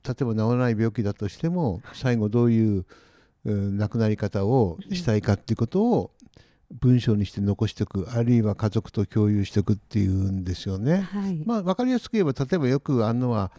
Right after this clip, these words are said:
Speaker 1: 最後は人工呼吸器とかね、
Speaker 2: ええ。
Speaker 1: まあ、やんないでくれとかね、
Speaker 2: うん。
Speaker 1: とかいう話は多いですけど、
Speaker 2: はい。
Speaker 1: もっと細かくね、
Speaker 2: ええ。
Speaker 1: 点滴はしないでくれとかね、
Speaker 2: うん。
Speaker 1: いうようなことまで言う人もいるんだけど、言っただけだとね、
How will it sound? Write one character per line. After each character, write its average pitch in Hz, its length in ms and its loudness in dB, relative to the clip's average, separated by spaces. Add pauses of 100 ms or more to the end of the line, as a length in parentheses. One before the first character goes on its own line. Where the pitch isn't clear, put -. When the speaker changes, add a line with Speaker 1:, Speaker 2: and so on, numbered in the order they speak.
(120)
Speaker 1:
最 123 200 -2
後 160 60 -2
は 127 100 2
人 104 240 -2
工 107 160 0
呼 98 120 -2
吸 98 260 -2
器 - 100 -16
と 101 140 -2
か 82 100 -4
ね、 143 240 0
Speaker 2:
え 190 60 -2
え。 - 20 0
Speaker 1:
ま 127 120 4
あ、 120 40 2
や 95 140 2
ん 101 80 0
な 101 80 2
い 98 60 0
で 98 100 -4
く 101 100 0
れ 95 80 2
と - 140 -8
か 85 100 -6
ね、 135 240 -2
Speaker 2:
う 190 60 -10
ん。 180 240 -6 (180)
Speaker 1:
と - 80 -8
か 120 140 -2
い 117 80 2
う 117 60 2
話 123 360 -2
は 101 80 -2
多 123 180 0
い 135 60 0
で 107 140 -2
す - 80 -16
け 104 100 -4
ど、 107 320 0
Speaker 2:
は 175 140 -4
い。 - 20 -2
Speaker 1:
も 214 80 0
っ - 20 -2
と - 160 -8
細 135 220 0
か 127 140 -2
く 101 100 -8
ね、 147 340 0
Speaker 2:
え 147 60 -20 (420)
え。 - 40 -10
Speaker 1:
点 117 160 0
滴 113 220 0
は 104 100 4
し - 120 -6
な 107 120 4
い 95 80 2
で 101 100 -2
く - 140 0
れ 98 100 2
と - 140 -10
か 95 100 -4
ね、 101 340 0
Speaker 2:
う 190 40 -6
ん。 - 20 -6
Speaker 1:
い 175 240 -4 (120)
う - 20 4
よ 143 80 4
う - 20 2
な 143 140 0
こ 143 80 -6
と 139 140 -2
ま 147 120 0
で 143 140 2
言 117 140 2
う 110 40 0
人 120 220 -4
も 101 180 -2
い 113 140 -10 (360)
る 185 140 2
ん 196 60 0
だ 131 100 -2
け 107 120 -2
ど、 117 280 2 (220)
言 165 140 4
っ - 20 -
た 233 180 0
だ 233 100 0
け 226 100 0
だ 202 120 2
と 107 140 -4
ね、 98 340 0